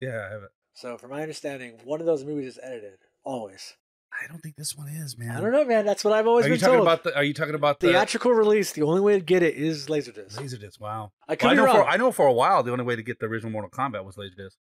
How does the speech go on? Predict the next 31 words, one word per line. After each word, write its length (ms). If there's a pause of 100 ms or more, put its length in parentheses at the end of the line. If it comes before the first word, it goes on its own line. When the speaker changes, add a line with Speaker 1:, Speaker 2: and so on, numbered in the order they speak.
(540)
Speaker 1:
Um, 420 (240)
<laughs> 640
which 200 (140)
I 180
have 180
that 160
one. 160 (480)
And, 240
uh, 260
Speaker 2:
Are 40
we 60
talking 220
game 260
or 40
movie? 340 (280)
Speaker 1:
Uh, 240
the 100
movie, 280 (120)
Mortal 180
Kombat 240
movie. 240 (120)
Speaker 2:
God. 280 (260)
Speaker 1:
Uh, 580 (120)
un-, 280
unedited, 680
and 100
there 80
was, 140
I 140
guess 240
there's 180